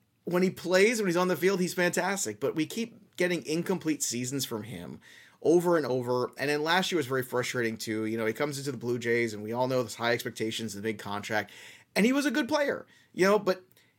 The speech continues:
at the end of the day, if you're gonna give me seventy-five games and twenty home runs and two sixty-four batting average, to me, I can't invest in that where he's going.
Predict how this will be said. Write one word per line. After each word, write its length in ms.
at 100
the 100
end 60
of 80
the 60
day, 200
if 80
you're 80
gonna 160
give 140
me 120
seventy-five 560
games 460
and 300
twenty 240
home 260
runs 320
and 140
two 160
sixty-four 420
batting 300
average, 480
to 100
me, 380
I 80
can't 260
invest 320
in 100
that 200
where 200
he's 140
going. 300